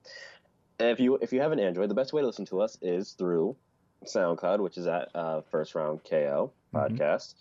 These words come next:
Speaker 2: Mm-hmm.
Speaker 1: Also, we're on iTunes. Give us a, give us a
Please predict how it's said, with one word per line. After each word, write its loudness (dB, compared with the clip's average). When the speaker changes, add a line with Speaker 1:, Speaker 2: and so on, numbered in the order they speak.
Speaker 2:
Mm-hmm. -10
Speaker 1:
Also, 0
we're 2
on 0
iTunes. -4
Give -2
us -2
a, 0
give 0
us 0
a -2